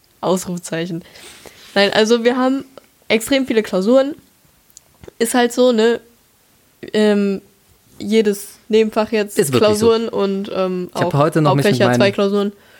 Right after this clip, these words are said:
Speaker 2: Ich hab mich heute noch
Speaker 1: Und
Speaker 2: mit meinen E-F-Schülern unterhalten. Lieben Gruß an
Speaker 1: Ich
Speaker 2: meinen
Speaker 1: dachte,
Speaker 2: Biokurs
Speaker 1: du fällst
Speaker 2: nochmal.
Speaker 1: mir nicht mehr ins
Speaker 2: Ich fall
Speaker 1: Wort.
Speaker 2: dir ja auch gar nicht ins Wort, ich ergänze nur.
Speaker 1: Okay.
Speaker 2: Ich mach deine Geschichte richtig
Speaker 1: Okay.
Speaker 2: blumig und fast schon, da läuft Kopfkino grad bei den Hörern ab.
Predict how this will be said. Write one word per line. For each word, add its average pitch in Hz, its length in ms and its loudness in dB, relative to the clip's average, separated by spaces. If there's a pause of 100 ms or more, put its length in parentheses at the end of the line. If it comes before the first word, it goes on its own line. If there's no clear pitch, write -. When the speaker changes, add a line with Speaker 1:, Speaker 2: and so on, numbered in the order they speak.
Speaker 2:
Ich - 60 -14
hab 123 80 -2
mich 131 120 0
heute 135 220 2
noch 139 80 2
Speaker 1:
Und 139 60 2
Speaker 2:
mit 120 80 -2
meinen 120 180 2
E-F-Schülern 120 680 -4
unterhalten. 156 540 -4 (500)
Lieben 123 200 2
Gruß 113 180 0
an 113 60 2
Speaker 1:
Ich 104 40 2
Speaker 2:
meinen 107 100 0
Speaker 1:
dachte, 107 120 0
Speaker 2:
Biokurs 123 360 2
Speaker 1:
du 170 60 2
fällst 160 100 2
Speaker 2:
nochmal. 175 160 0
Speaker 1:
mir 247 80 -2
nicht 254 340 -6
mehr 170 140 -4
ins 170 100 -2
Speaker 2:
Ich 165 80 0
fall 170 120 2
Speaker 1:
Wort. 240 100 4
Speaker 2:
dir 254 80 4
ja 240 80 6
auch - 80 0
gar 156 140 4
nicht 139 100 2
ins 123 160 0
Wort, 117 140 4
ich - 100 -6
ergänze 143 500 2
nur. 120 300 4 (400)
Speaker 1:
Okay. 220 420 -16
Speaker 2:
Ich 127 80 -14
mach 135 120 -2
deine 131 200 2
Geschichte 123 340 -2
richtig 151 260 -4
Speaker 1:
Okay. 123 100 -14
Speaker 2:
blumig 180 420 0
und 135 220 -4 (880)
fast 151 260 -2
schon, 147 320 2 (1000)
da - 120 -10
läuft 117 240 0
Kopfkino 170 400 0
grad 117 180 -2
bei - 80 0
den 113 160 2
Hörern 110 220 2
ab. 107 180 -8